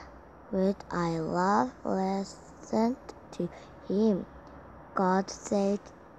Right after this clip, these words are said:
in the cloud. The disciples were afraid.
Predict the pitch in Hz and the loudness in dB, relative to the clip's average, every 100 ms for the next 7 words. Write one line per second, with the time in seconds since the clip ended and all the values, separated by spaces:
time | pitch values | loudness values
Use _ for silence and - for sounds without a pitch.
0 | - - - 190 185 180 185 180 - - | -20 -18 -2 2 2 2 2 -2 -6 -20
1 | - - - - - - 170 165 185 - | -20 -20 -20 -18 -12 -2 -2 -2 -4 -12
2 | - - 180 190 175 - 220 277 - - | -12 -6 -4 -2 -2 0 0 0 -4 -12
3 | - - - - - - - - - - | -14 -18 -16 -18 -18 -18 -12 -10 -10 -14
4 | - - - - - 208 202 196 175 - | -20 -20 -20 -20 -2 2 2 0 -6 -6
5 | - 220 269 - 196 185 185 185 185 - | -2 2 0 -2 -2 0 -2 0 0 0
6 | - - - - - - - - - - | -12 -16 -16 -16 -16 -16 -16 -16 -16 -16
7 | - - - - - - - - 226 196 | -16 -16 -16 -16 -16 -14 -14 -8 -2 0
8 | 185 185 - - - - - 247 - - | 0 -4 -10 -18 -18 -18 -14 -14 -12 -12
9 | - 202 214 233 269 220 | -10 -2 2 6 6 4